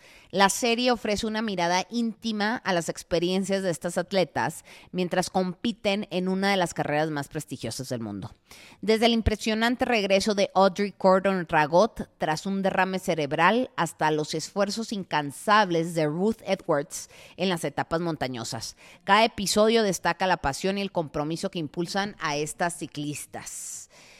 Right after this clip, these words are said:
Puedes disfrutar de la serie completa en el canal de YouTube de Wahoo Fitness y te comparto el tráiler oficial para que tengas un adelanto de lo que te espera.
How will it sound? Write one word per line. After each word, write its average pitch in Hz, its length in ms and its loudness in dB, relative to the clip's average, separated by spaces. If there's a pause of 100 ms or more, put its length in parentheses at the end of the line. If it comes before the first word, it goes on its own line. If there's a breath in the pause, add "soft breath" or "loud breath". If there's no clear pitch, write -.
(140 loud breath)
Puedes 214 180 2
disfrutar 214 560 0
de 226 80 2
la 185 100 2
serie 202 380 0
completa 175 360 -4
en 202 60 -6
el 185 100 -6
canal 160 300 -2
de 175 80 -4
YouTube 196 480 -4
de 160 100 0
Wahoo 156 300 0
Fitness 254 560 -6
y 233 200 -6
te 226 120 -4
comparto 190 400 -2
el 202 80 -6
tráiler 190 580 -2
oficial 196 640 -2
para 170 160 -4
que 165 120 -8
tengas 151 260 -8
un 180 100 -8
adelanto 165 640 -4
de 202 180 -4
lo 220 200 -6
que 214 100 -10
te 208 100 -10
espera. 127 520 -6